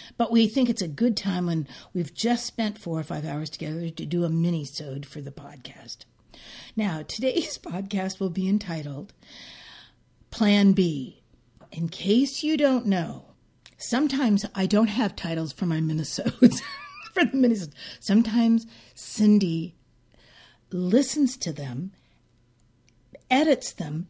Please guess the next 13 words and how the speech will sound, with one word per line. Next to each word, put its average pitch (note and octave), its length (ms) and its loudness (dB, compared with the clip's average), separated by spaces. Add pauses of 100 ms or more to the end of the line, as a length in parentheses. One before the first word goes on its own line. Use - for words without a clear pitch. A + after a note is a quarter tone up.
and F#3 200 2
then G3+ 200 8
decides F3 420 0
what - 120 -8
they D3 100 -6
should C#3+ 180 -8
be D3 80 -8
called. C#3+ 420 -10 (500)
One C4+ 640 2
of F#3+ 180 -2
the F#3 60 -2
minisodes D3+ 800 -4 (480)
that F3+ 360 -2